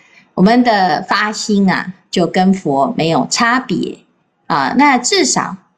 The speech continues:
自己的内心里面要肯定这件事，所以他讲：“本觉湛然，觉其佛觉。”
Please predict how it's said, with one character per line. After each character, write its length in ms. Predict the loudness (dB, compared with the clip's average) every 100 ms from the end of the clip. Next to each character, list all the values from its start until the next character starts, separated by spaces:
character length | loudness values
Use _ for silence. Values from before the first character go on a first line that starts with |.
| _ _ _ _
自 220 | 0 0
己 120 | 0
的 180 | -4 0
内 220 | 2 2
心 280 | 2 2 2
里 100 | 2
面 320 | 2 0 -2
要 240 | -2 -4 -4
肯 260 | -6 -4 -2
定 220 | 2 2
这 100 | 2
件 240 | 0 0
事， 360 | 0 0 -2 -6 _ _ _
所 160 | -2 0
以 140 | 0
他 160 | 0 -2
讲 320 | 0 -4 -6 _ _ -4
：“本 240 | 0 0
觉 420 | 2 2 2 2
湛 460 | -2 -2 -2 -2 -4
然， 340 | -2 0 -2 -4 _ _
觉 340 | -4 2 2 2
其 480 | 0 -2 -2 -2 -4
佛 300 | -4 -2 -2
觉。” 380 | 0 0 -2